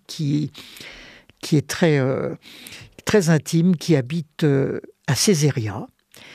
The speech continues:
et qui a fréquenté l'école Herriot.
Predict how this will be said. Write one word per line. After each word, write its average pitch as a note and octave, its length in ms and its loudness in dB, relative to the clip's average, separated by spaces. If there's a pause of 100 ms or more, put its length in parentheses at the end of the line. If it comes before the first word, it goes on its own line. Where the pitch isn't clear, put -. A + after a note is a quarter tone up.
(220)
et D#3+ 140 4
qui - 220 0
a E3 60 2
fréquenté G#3 840 0
l'école G3 720 0 (340)
Herriot. D3+ 440 2